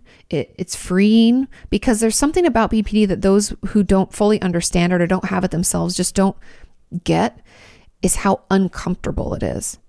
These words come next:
Imagine feeling every emotional slight,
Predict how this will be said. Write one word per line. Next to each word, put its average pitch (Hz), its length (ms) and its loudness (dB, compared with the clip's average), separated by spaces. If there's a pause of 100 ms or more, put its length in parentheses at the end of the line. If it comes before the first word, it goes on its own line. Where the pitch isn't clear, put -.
(420)
Imagine 226 680 2 (280)
feeling 175 580 2 (800)
every 196 460 2
emotional 175 540 0
slight, 170 520 0